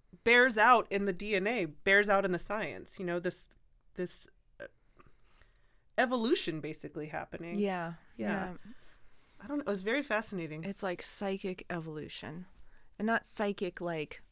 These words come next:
Speaker 2: "I know what you're thinking," psychic, but
Speaker 1: Right.
Speaker 2: a, an energy that's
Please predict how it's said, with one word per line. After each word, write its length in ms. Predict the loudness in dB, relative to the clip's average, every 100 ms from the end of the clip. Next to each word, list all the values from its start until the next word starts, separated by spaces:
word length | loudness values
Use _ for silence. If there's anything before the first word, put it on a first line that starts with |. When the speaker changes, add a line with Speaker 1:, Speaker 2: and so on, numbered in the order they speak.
| -6
Speaker 2:
"I 140 | -2
know 160 | -2 -2
what 140 | -4
you're 100 | -6
thinking," 460 | -6 -2 -2 -4 -8
psychic, 440 | -8 -10 -10 -14 -10
but 120 | -10 -10 -20 -6
Speaker 1:
Right. 280 | -4 -4 -10 -10
Speaker 2:
a, 80 | -8 -8 -12 -20 -20 -20 -12 -10 -2
an 120 | 0
energy 540 | 4 2 2 0 -2 -2
that's 360 | -2 -2 -4